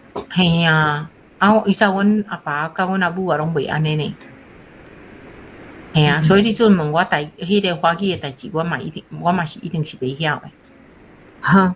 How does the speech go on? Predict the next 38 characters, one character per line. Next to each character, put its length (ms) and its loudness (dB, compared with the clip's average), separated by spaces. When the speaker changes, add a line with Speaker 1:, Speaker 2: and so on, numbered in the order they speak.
Speaker 1:
嘿 180 -8
啊， 180 -6
啊， 100 2
阮 100 8
爸 320 0
吼， 200 -6
甲 100 0
阮 100 0
母 220 -2
啊 100 0
拢 160 -6
讲 160 -4
台 140 -10
语。 260 -10
嘿 160 2
啊， 220 -2
啊， 80 4
阮 140 6
姨 100 -4
甥 200 -4
讲 160 -4
台 100 -6
语 160 -8
爱 100 0
互 160 -6
罚 140 -12
钱， 340 -16
啊， 80 -2
搁 120 2
爱 100 2
去 60 0
做 120 -2
料 200 -4
杯 280 -4
啊。 140 -6
Speaker 2:
啊。 20 -20
Speaker 1:
嘿 200 -8
啊， 180 -10